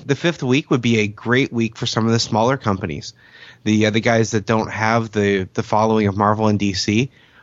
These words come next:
Put out your top books in the fifth week,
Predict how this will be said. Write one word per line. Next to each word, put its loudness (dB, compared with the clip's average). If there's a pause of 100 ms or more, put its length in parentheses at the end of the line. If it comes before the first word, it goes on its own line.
(120)
Put 0
out 0
your 0
top -2
books -4
in -2
the -4
fifth -6
week, -4